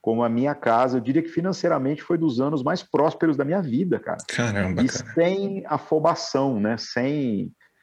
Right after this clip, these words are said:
Speaker 1: sem eu ter que ficar usando Malaquias três aqui pra
Speaker 2: Que
Speaker 1: esfolar
Speaker 2: da
Speaker 1: ninguém,
Speaker 2: hora.
Speaker 1: né?
Speaker 2: Exato. É, é literalmente o pão nosso de cada dia que o Senhor provê e o não andar ansioso por coisa alguma, né? Que você vive mês a mês na sua vida.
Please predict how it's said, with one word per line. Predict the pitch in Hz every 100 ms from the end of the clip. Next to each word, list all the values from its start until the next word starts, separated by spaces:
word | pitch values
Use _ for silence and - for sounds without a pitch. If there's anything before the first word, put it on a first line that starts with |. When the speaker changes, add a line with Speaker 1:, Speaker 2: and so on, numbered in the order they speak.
| _ _
Speaker 1:
sem | - 127
eu | 156
ter | 151 156
que |
ficar | - 139 143
usando | 131 131
Malaquias | 135 123 - 131 -
três | - 113 117 110
aqui | 101 - 113
pra | 127
Speaker 2:
Que | 117
Speaker 1:
esfolar | 113 104 98
Speaker 2:
da | 90
Speaker 1:
ninguém, | 90
Speaker 2:
hora. | 87 92 92
Speaker 1:
né? | 95 - - -
Speaker 2:
Exato. | 113 98 95 85 87 90 - - - - -
É, | 104 110 - -
é |
literalmente | 120 151 185 170 139 123 127 160 165 - 185 180 180 - - _ _ _ _ _
o | 104 -
pão | - 147 156
nosso | 135 135 151 - 160
de | 139 -
cada | 113 110
dia | 104 117
que |
o | -
Senhor | - 117 110
provê | 113 110 98 113 190 - - _ _ _ - - - -
e | 113 143 220 214
o | 147
não | 139 143 180
andar | 143 135 156
ansioso | 160 165 - 143 165 175 190
por | 185 175
coisa | 151 165 165
alguma, | 139 120 113 98
né? | 101 101 101
Que | 110
você | 107 104 117 104
vive | 107 107 107 101 90 -
mês | 101 104 110 120 131 123
a | 123
mês | 107 101 101
na | 101
sua | 101 - 101
vida. | 92 92 87 92